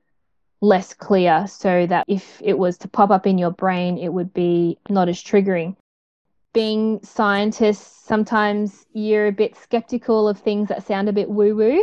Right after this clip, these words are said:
So I was a bit skeptical, but I actually did feel that a particular memory that I had with this E M D R therapy over time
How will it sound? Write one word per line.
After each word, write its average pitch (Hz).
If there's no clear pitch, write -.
So 240
I 208
was 208
a 220
bit -
skeptical, 220
but -
I 202
actually 202
did 202
feel 196
that 190
a 190
particular 190
memory 190
that 185
I 185
had 185
with 208
this 220
E 202
M 196
D 185
R 190
therapy 190
over 190
time 185